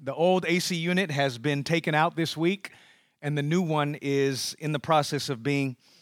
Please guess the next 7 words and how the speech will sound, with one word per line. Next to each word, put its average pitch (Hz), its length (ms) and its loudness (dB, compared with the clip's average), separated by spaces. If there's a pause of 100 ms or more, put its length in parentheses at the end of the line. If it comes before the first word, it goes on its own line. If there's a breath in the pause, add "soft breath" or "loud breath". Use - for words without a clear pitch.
(240 loud breath)
installed. 180 720 2
Until 160 340 -2
then, 170 220 2
we've 143 180 -4
got 147 200 4
these 135 200 -6
rented, 156 600 -2